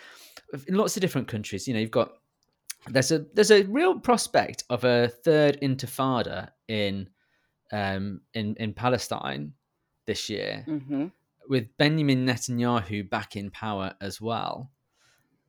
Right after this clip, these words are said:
Speaker 1: You know, he's a
Speaker 2: Wow, so
Speaker 1: hard
Speaker 2: we're bringing
Speaker 1: liner.
Speaker 2: everybody back.
Speaker 1: Everyone's,
Speaker 2: <laughs> Jeez.
Speaker 1: everyone's coming back. Yeah, yeah, it's that retro vibe. You ask, you ask the kids.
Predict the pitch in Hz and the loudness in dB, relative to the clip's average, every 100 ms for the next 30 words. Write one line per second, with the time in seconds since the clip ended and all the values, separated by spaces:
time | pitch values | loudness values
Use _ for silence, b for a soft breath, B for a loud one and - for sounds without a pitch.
0 | - 113 113 - 156 160 156 143 127 123 | -4 0 0 0 2 4 4 4 2 4
1 | 120 151 175 113 139 135 131 120 - _ | 4 4 2 2 2 2 -2 -6 -10 _
2 | _ _ _ B B - 151 208 180 143 | _ _ _ B B -2 2 4 4 2
3 | 156 - 151 160 139 131 135 123 120 90 | 0 -2 -2 0 0 0 -2 0 2 0
4 | - 107 107 90 107 - 113 117 123 - | -4 -4 -2 -2 -4 -2 0 0 -2 -2
5 | 101 90 92 117 165 - 202 220 - 165 | -4 -2 -2 2 0 2 2 2 0 0
6 | 196 110 - | 2 2 0